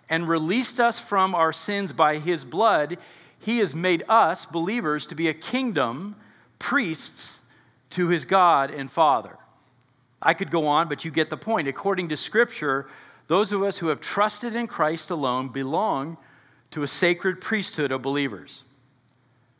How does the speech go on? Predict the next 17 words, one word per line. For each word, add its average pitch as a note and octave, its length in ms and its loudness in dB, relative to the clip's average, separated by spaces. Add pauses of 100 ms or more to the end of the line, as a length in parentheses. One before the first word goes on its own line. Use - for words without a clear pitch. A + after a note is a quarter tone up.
(180)
And D#3 160 2
that A3 100 8
includes G#3+ 400 -2
the D#3+ 140 -2
pre-, A3 240 -2
from F3 180 -2
the, C#3 100 -4 (180)
from E3+ 120 -8
the D#3+ 100 0
preacher B3 400 0
in A#3+ 80 2
the A3+ 80 2
pulpit G#3+ 460 0
to F3+ 140 -6
the E3+ 100 -2
least G#3+ 480 0
involved F3 800 0